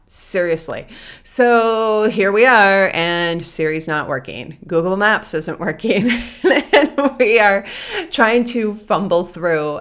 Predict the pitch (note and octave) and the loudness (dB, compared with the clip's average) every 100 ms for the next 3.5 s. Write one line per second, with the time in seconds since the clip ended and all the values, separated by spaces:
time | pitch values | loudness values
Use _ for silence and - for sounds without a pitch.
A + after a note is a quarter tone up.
0 | - E3 D#3+ D3+ D3+ D#3+ - F3 C#3 F#3+ | -6 -2 -2 -4 -6 -6 -6 -10 -6 -4
1 | D#3+ - F3 E3 - C#3+ C#3 - - C#3 | -4 -2 -4 -6 -2 -2 -2 -10 -12 -6
2 | D3 G3 - - - - - - - - | -6 -4 -6 -6 -8 -10 -16 -20 -20 -20
3 | - F#3+ F#3+ F#3+ F#3+ | -8 -4 -2 -2 -4